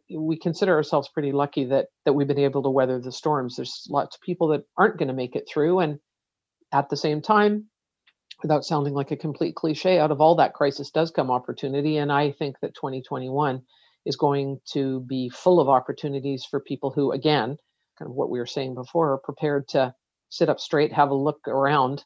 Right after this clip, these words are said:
keep your eyes open, and jump when the time's right. I think there will be some interesting opportunities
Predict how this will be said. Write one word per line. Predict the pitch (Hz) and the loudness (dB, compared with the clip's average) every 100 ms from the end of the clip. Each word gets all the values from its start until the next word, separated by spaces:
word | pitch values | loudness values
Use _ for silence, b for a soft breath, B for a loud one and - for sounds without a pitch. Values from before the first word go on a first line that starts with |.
| _ - | _ -6
keep | 151 143 | -4 0
your | 139 | 4
eyes | 135 143 | 6 6
open, | 147 127 - 143 156 - | 4 2 0 -6 -6 -8
and | 147 147 139 | -6 -6 -6
jump | 139 151 147 | -4 -4 -4
when | 143 | -10
the | 127 | -10
time's | 127 143 147 | -8 -8 -8
right. | 110 117 - | -8 -8 -6
I | |
think | 147 165 | -4 -2
there | 156 | 0
will | 143 139 | 2 2
be | 139 | -2
some | - 131 | -6 -10
interesting | 135 147 135 139 | -8 -6 -6 -6
opportunities | 135 - 135 147 135 131 123 | -8 -8 -8 -8 -6 -6 -6